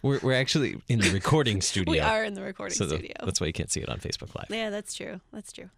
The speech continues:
Speaker 2: Um, but that's okay. Uh, thanks to our underwriter, Concordia University, Wisconsin, for your support of the Coffee Hour. You can find out more about them at C U W dot E D U.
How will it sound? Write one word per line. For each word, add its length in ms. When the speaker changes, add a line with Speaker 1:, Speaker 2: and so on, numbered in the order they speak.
Speaker 2:
Um, 260
but 120
that's 180
okay. 240
Uh, 200
thanks 160
to 100
our 140
underwriter, 380
Concordia 400
University, 500
Wisconsin, 560
for 140
your 100
support 340
of 140
the 60
Coffee 360
Hour. 180
You 100
can 160
find 200
out 140
more 140
about 220
them 220
at 240
C 200
U 100
W 340
dot 260
E 160
D 100
U. 460